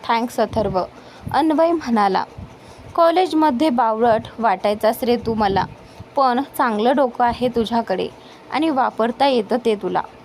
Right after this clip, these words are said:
कावेरी म्हणाली. अथर्वला लुक्स देत म्हणाली, "Thank you मॅडम." तुमच्या तोंडून हे वाक्य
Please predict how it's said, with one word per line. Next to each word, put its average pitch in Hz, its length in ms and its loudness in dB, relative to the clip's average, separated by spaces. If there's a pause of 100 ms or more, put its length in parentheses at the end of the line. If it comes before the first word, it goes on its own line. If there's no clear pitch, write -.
(300)
कावेरी 196 400 0
म्हणाली. 196 400 0 (540)
अथर्वला 214 640 0
लुक्स 220 500 -2
देत 208 260 0
म्हणाली, 190 420 0 (540)
"Thank 220 260 0
you 240 100 0
मॅडम." 196 340 0 (500)
तुमच्या 233 440 0
तोंडून 214 460 -2
हे 240 180 0
वाक्य 214 360 -2